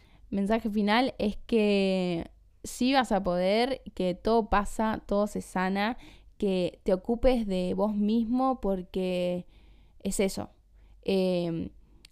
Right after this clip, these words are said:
ocupate de vos, afrontá ese miedo, afrontá, tipo, esa angustia, ese duelo, date tiempo. Eh, los procesos no son lineales, ¿bien? Un día vas a estar bien, otro día vas a estar mal y que no entendés ni qué te pasa,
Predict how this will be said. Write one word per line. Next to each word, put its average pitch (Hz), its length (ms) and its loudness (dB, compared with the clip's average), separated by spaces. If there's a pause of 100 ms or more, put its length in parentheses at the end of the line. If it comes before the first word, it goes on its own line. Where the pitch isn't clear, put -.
(380)
ocupate 214 680 0
de 185 120 0
vos, 202 380 0
afrontá 196 720 0
ese 233 240 -2
miedo, 214 400 2
afrontá, 196 580 0
tipo, 196 260 0
esa 202 160 -2
angustia, 208 760 0
ese 214 240 -2
duelo, 214 580 2 (320)
date 269 260 2
tiempo. 220 680 2 (340)
Eh, 185 460 -2
los 202 160 0
procesos 254 480 2
no 233 180 2
son 254 240 0
lineales, 208 640 0
¿bien? 208 360 -2 (340)
Un 233 220 0
día 247 160 4
vas 233 80 2
a 220 60 0
estar 220 200 -2
bien, 269 260 0
otro 233 200 -2
día 214 160 -2
vas 220 120 -4
a 214 40 -2
estar 214 240 -4
mal 226 420 0
y 196 640 -4
que 190 120 -4
no 208 80 0
entendés 233 380 0
ni 240 120 0
qué 233 120 -2
te 226 140 -2
pasa, 233 460 -4